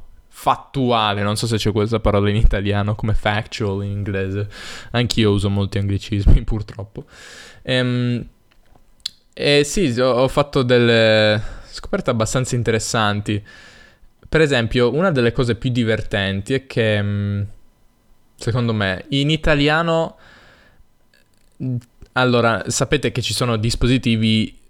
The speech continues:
molto... In inglese sarebbe top of the line o top of the qualcosa, ehm, che sono i migliori, quindi per, per la Apple, la, l'ultimo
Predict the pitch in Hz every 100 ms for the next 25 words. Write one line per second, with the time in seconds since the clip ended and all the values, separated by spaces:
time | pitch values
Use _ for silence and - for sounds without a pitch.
0 | - - 117 113 104 117 110 107 104 104
1 | 104 107 - - - - - _ _ -
2 | - - - - - - 135 135 131 135
3 | 120 123 113 110 - 117 117 110 98 107
4 | 107 113 117 120 110 104 101 - 107 104
5 | 107 98 104 101 98 - 107 104 113 104
6 | 101 104 117 - - - - - - -
7 | 104 101 98 98 98 101 98 98 95 -
8 | - - - - _ _ _ _ _ _
9 | _ 95 80 143 175 160 135 131 160 127
10 | 113 110 120 113 104 113 107 104 107 104
11 | 101 104 123 107 110 110 113 107 104 101
12 | 87 104 98 98 117 110 107 110